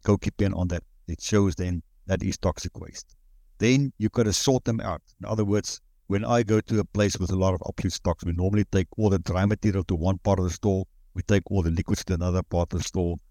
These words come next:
then we sort out, for example, all the carbamates, all the organophosphates, all the pyrethroids,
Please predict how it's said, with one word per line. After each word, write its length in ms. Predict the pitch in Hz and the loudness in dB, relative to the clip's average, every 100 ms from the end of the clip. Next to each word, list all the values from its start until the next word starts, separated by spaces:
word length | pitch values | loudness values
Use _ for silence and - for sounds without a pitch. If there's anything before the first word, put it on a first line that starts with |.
| - - | -12 -4
then 80 | 95 | 0
we 80 | 101 | 0
sort 300 | - 104 98 | 2 0 0
out, 120 | - | -6
for 60 | 85 | -8
example, 460 | - 92 92 95 - | 0 0 0 -2 -2
all 140 | 98 | 0
the 100 | 92 | 0
carbamates, 640 | - 98 87 80 76 - - | 0 0 2 -2 -10 -12 -8
all 180 | 101 92 | -2 2
the 180 | 87 80 - | 2 0 -2
organophosphates, 880 | 95 90 90 80 98 82 - - - | -2 2 2 0 0 0 -2 -12 -8
all 120 | 101 | -4
the 100 | 90 | -2
pyrethroids, 720 | - 92 85 90 - - - | 2 2 2 0 -2 -10 -14